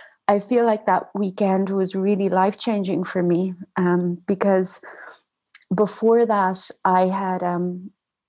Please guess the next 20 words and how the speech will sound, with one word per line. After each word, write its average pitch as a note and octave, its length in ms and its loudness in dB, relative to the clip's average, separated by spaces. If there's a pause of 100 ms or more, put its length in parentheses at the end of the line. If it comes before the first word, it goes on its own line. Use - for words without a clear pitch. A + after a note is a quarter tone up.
(400)
yeah, F3+ 360 0
I G3 80 0
had F#3+ 180 0
been F3+ 240 0
pursuing F#3 680 0
a F#3 60 -4
career F#3+ 460 0
as F3+ 160 0
a, F3+ 340 0
as F3+ 120 -4
an F#3 100 0
opera F#3 320 0
singer, F#3 480 0
and, E3+ 340 0 (1400)
and F3+ 340 2 (520)
I F#3+ 140 4
felt G3+ 360 2
like F#3 160 0
I F#3 80 2
was, F3+ 200 2